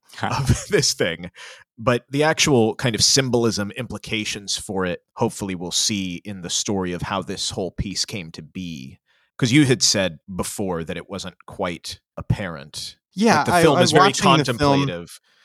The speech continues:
Speaker 2: Yeah.
Speaker 1: it's a wild, it's, it's so contemplative. It, again, it's a sip of tea, the whole thing.
Speaker 2: <laughs>
Speaker 1: And, and so, uh,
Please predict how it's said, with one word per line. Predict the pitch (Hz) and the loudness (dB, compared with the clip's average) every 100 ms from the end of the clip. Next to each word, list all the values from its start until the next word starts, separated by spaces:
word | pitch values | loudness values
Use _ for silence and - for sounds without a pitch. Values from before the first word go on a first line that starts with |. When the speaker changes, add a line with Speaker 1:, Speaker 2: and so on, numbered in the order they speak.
| _ | _
Speaker 2:
Yeah. | - 90 | -6 -2
Speaker 1:
it's | - 147 | 0 0
a | |
wild, | 117 117 110 104 | 4 6 6 4
it's, | 113 107 | -2 -6
it's | 120 113 - | -6 -4 0
so | 139 110 | 2 2
contemplative. | - 101 90 104 101 67 87 101 | 0 -6 -6 -8 -8 -8 -8 -8
It, | 87 | -6
again, | 107 110 101 | -4 -2 0
it's | 101 - | 0 -2
a | 135 | 0
sip | 139 - | 0 -2
of | 104 | -8
tea, | - - | -10 -8
the | 98 | -4
whole | 127 | -4
thing. | 120 98 90 - | -4 -10 -12 -16
Speaker 2:
<laughs> | - 135 - - - 139 | -12 -10 -12 -16 -12 -2
Speaker 1:
And, | 131 120 | -2 0
and | 123 | -2
so, | - 131 120 110 - | 0 2 2 0 -2
uh, | 110 110 | 0 0